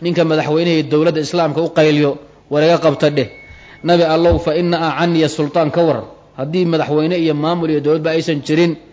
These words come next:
oo qaranjab la joogo, maxaa tala ah? Nabi wuxuu yidhi, "Istacin biman hawlaka min almuslimiin."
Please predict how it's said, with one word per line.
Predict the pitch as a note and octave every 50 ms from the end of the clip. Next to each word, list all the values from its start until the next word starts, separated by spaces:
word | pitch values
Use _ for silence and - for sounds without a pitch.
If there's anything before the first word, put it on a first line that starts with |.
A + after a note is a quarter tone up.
| - - - _ -
oo | D3+ D3
qaranjab | - D#3 D#3 D#3 C#3+ C#3 F#3+ F#3 F3
la | F3 E3
joogo, | - - D#3 D#3 D#3 D3+
maxaa | D3 C#3+ E3 D#3
tala | - - D#3 E3 D#3+
ah? | B2+ - - - - - - - - - - - - -
Nabi | D#3 E3 E3 D3+
wuxuu | D3 E3+ E3
yidhi, | D#3 D3+ E3+
"Istacin | E3 - - - D3+ C#3 E3+ E3+ D#3+
biman | D3+ D#3 D#3 D3 C#3
hawlaka | - D#3 D#3+ F3 E3+ D3+ - D#3
min | D3+ D3+ D3+
almuslimiin." | D3+ D3+ D3+ C#3+ - D#3+ D#3+ E3+ F3 E3+ B2+